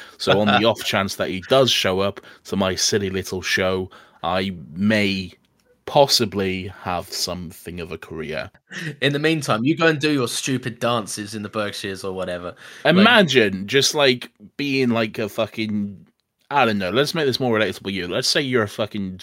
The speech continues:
Speaker 1: a film student. You're making your silly little film. You're making Onion Skin Part Two. And then in
Speaker 2: <laughs>
Speaker 1: walks fucking Steven Spielberg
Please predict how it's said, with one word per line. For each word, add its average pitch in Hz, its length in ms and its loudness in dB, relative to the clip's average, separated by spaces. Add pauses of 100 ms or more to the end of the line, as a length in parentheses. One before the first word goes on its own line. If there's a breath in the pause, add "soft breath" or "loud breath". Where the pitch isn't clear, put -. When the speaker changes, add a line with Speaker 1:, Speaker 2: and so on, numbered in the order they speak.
Speaker 1:
a 90 80 -8
film 95 400 -2
student. - 560 -10 (340 loud breath)
You're 104 100 2
making 120 340 4
your 107 120 2
silly 123 320 2
little 101 240 0
film. 92 360 -6
You're 98 160 -2
making 104 420 -4
Onion 113 340 -2
Skin 95 340 -4
Part 95 340 -4
Two. 87 360 -8 (400 loud breath)
And 294 100 6
then 120 140 6 (120)
in 156 260 6
Speaker 2:
<laughs> - 20 2
Speaker 1:
walks 131 380 8
fucking 117 320 0
Steven 120 560 0
Spielberg 85 1000 -2